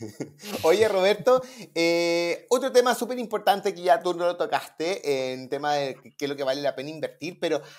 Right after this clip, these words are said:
yo sé que hay otras técnicas para poder mejorar la eficiencia energética de una casa nueva.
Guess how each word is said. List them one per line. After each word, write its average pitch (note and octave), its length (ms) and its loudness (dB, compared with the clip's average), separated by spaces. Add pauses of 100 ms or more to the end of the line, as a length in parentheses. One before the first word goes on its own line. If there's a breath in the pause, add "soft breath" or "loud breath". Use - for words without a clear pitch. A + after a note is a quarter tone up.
(140)
yo E3 80 -8
sé G#3+ 160 -4
que A3 60 0
hay G#3+ 100 0
otras G3+ 220 -2
técnicas G#3 360 -2
para F#3 260 2
poder D#3+ 240 0
mejorar A3 380 -2
la A3+ 80 0
eficiencia G3+ 500 -6
energética A#3+ 580 -4
de G#3 40 0
una F3+ 220 -2
casa - 260 -4
nueva. F2+ 300 -12